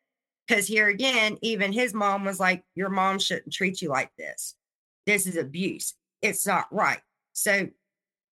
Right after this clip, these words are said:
have more validation. So my mom and I actually had quit talking after that for a while because she was just like,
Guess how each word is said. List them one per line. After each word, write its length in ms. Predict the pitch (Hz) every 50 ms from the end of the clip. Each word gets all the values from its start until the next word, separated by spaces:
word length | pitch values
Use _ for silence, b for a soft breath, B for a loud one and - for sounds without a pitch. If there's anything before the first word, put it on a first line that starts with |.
| _ _ _ _ _ -
have 220 | 160 156 156 160
more 320 | 170 185 214 240 247 262 247
validation. 960 | 196 196 180 170 160 156 151 143 151 143 143 143 - - 165 196 214 - _ _ _ _ _ _ _ _ _ _ _ _ _ -
So 680 | - - 233 208 196 196 190 190 190 185 185 - - - _ _ _ _ _ _ _ _ _ _ _
my 180 | 214 202 196 208
mom 340 | 196 208 247 262 254 254 240
and 120 | 202 196
I 120 | 202 196
actually 560 | 190 - - 202 196 - - - - 185 165 170
had 260 | 170 147 147 - _
quit 280 | 220 208 190 - -
talking 420 | - 196 202 202 196 190 180 165 165
after 300 | 165 160 156 - - 165
that 240 | 170 156 - - -
for 120 | 185 165
a 80 | 160 160
while 280 | 170 170 165 156 151
because 340 | 143 147 - - 175 147 147
she 220 | - - 190 175
was 160 | 165 156 147 -
just 220 | 170 151 - -
like, 300 | 151 147 143 139 - -